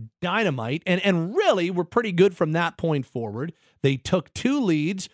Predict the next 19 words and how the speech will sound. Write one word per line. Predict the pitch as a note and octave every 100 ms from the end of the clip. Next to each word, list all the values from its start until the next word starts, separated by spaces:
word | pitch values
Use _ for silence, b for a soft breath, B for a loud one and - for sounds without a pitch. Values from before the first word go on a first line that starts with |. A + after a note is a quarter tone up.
| _ -
couldn't | A#3 A#3+ G3
hold | C#3+ C3 C3+
them, | F3 b b b
went | C#3 A3 C#4
to | A3+
overtime | F3+ E3 D#3 D3+ D3 D3+ G3 b b -
in | E3+ E3+ E3+
their | D#3 D#3
forty-first | C#3 - - F3+ G#3 G#3 F3+ _ G#3 G#3+ B3 - F3+
one-goal | E3 G#3 G#3+ G#3 G#3 F#3+
game | G3 G#3
of | F#3
the | E3+
season, | - A3+ A#3 C4 C4 b b b _
and | F#3 F#3+ F3+
then | F3
lost | D#3 D3+ D3 -
in | D3
overtime. | C#3+ A#2 G#2 E2+ E2